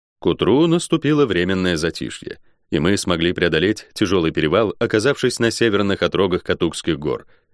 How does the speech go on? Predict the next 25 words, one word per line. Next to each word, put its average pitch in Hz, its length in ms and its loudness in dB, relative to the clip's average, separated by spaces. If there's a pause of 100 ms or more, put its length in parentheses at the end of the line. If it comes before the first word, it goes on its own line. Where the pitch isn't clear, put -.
(200)
неожиданно 85 480 0 (200)
проходимых 117 680 -2 (260)
и 113 80 2
не 90 120 0
столь 82 260 -2
снежных. 78 500 -4 (920)
Но 98 360 0
через 165 280 0
несколько 143 460 -2
дней 120 180 0
пути, 117 460 -2 (200)
словно 82 360 -2
в 80 60 2
отместку 110 440 -2
за 76 120 -2
то, 87 140 0
что 87 140 -6
мы 73 120 -2
их 71 100 -6
решили 82 280 0
покинуть, 147 460 -2 (340)
горы 143 540 2
наслали 104 640 0
на 87 140 -2
нас 65 400 -6